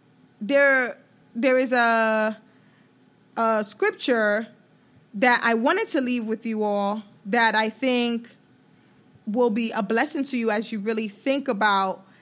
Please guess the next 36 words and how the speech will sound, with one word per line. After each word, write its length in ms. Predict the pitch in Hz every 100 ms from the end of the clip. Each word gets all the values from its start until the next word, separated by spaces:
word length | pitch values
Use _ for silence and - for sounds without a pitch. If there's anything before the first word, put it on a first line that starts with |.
| _
you 100 | 226 226
know, 520 | 214 208 202 196 190 - _ _ -
this 340 | 202 233 -
year. 400 | 208 220 208 180 - - _ _ _ _ _ _ _ _ _ _ _ - -
And 580 | 247 233 226 226 226 - _ _ _ _ _ -
it 80 | 254
is 160 | 247
in 100 | 254
Isaiah 520 | 247 233 226 277 330
fifty-five, 840 | 339 294 294 247 - 240 233 220 214
verse 520 | 214 196 226 202 -
ten 420 | - 262 247 254 247
to 200 | - 226
eleven, 340 | 226 226 214
and 120 | 214
it 60 | 214
says, 260 | 247 226 - - - -
"For 160 | 269
just 320 | 220 349 508
as 120 | 539 -
the 100 | 269
rain 360 | 233 262 262
and 140 | 247 226
the 60 |
snow 360 | 220 - 240 233
fall 320 | 233 254 240
from 200 | 247 226
heaven 340 | 214 233 214 214
and 100 | 208
do 120 | 220
not 280 | 247 339 247
return 460 | 247 - 254 254
without 380 | 226 233 240 226
watering 420 | 208 226 240 233
the 160 | 214 -
earth, 240 | 214 202